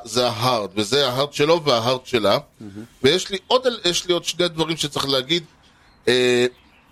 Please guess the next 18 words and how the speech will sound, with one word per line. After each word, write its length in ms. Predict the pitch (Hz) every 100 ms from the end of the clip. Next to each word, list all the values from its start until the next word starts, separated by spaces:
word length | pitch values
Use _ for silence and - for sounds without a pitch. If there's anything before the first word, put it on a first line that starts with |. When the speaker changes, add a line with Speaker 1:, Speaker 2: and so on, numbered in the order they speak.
| _ 117
Speaker 1:
אני 100 | 131
לא 100 | 240
יודע 440 | 349 240 247 214 -
היום, 420 | 135 160 175 156 - _ -
עכשיו 280 | - - 151
שאנחנו 400 | 185 147 - 123
כבר 220 | 110 113 92 90 _ _ _ -
כמעט 300 | 127 139 151
עשרים 280 | 156 135 139
שנה 300 | 139 127 123
אחרי, 400 | - 120 135 135
אם 60 | 113
אנשים 300 | 110 - 214
מודעים 560 | 247 143 117 135 165
ל-, 280 | 139 113 104 101
ל-, 460 | 98 101 95 92 92 - _ _ _ _ _ -
לכך 460 | 104 - 151 - -
ש-, 160 | -